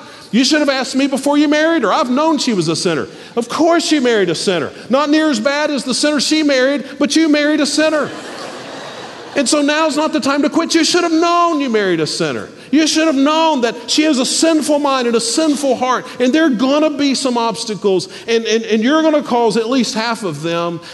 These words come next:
and, and you need to, you need to go into this marriage saying, "When obstacles come, we're not gonna quit."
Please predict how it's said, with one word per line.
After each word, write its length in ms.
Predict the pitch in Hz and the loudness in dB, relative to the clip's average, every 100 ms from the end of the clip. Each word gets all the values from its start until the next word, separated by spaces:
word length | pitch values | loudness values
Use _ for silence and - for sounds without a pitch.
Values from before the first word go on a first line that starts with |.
| - | -6
and, 120 | 208 208 | -4 0
and 120 | 220 | 2
you 120 | 285 | 4
need 160 | 285 214 | 4 2
to, 80 | |
you 400 | - - - 208 | -2 -6 -4 0
need 160 | 277 226 | 2 0
to 60 | 151 | -2
go 440 | 131 254 254 254 | 2 2 4 2
into 160 | 240 208 | 2 0
this 220 | 190 - | 0 -2
marriage 460 | 180 165 143 110 | -2 0 0 -2
saying, 480 | - 151 127 113 95 - - - - - - | -4 -2 0 -2 -6 -12 -20 -20 -20 -20 -6
"When 120 | 131 | -2
obstacles 540 | 185 185 - 175 165 | -2 -2 -4 -6 -6
come, 300 | - 135 107 | -6 -6 -4
we're 80 | 113 | -6
not 160 | 107 90 | -6 -10
gonna 140 | 90 | -14
quit." 360 | - 92 92 | -12 -14 -14